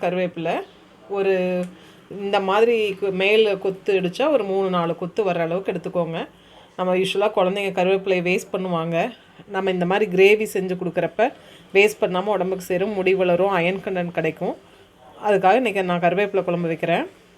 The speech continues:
இது எப்படி வைக்கலான்னு பார்க்கலாம் வாங்க. இதை நான் வந்து ஒரு பேன் அடுப்புல வச்சிருக்கேன், ஒரு வடச்சட்டி அடுப்புல வச்சு ஆன் பண்ணிட்டேன். எண்ணெய் ஒரு டேபிள் ஸ்பூன் அளவுக்கு நல்லெண்ணெய் ஊத்திக்கோங்க. இந்த மாதிரி குழம்புங்களுக்கெல்லாம் நல்லெண்ணெய் ஊத்துனா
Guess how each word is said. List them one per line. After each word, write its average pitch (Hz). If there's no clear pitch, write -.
இது 190
எப்படி 190
வைக்கலான்னு 185
பார்க்கலாம் 170
வாங்க. 156
இதை 196
நான் 180
வந்து 208
ஒரு 185
பேன் 190
அடுப்புல 180
வச்சிருக்கேன், 180
ஒரு 170
வடச்சட்டி 185
அடுப்புல 170
வச்சு 165
ஆன் 185
பண்ணிட்டேன். 170
எண்ணெய் 196
ஒரு 180
டேபிள் 180
ஸ்பூன் 175
அளவுக்கு 175
நல்லெண்ணெய் 190
ஊத்திக்கோங்க. 170
இந்த 175
மாதிரி 170
குழம்புங்களுக்கெல்லாம் 185
நல்லெண்ணெய் 185
ஊத்துனா 170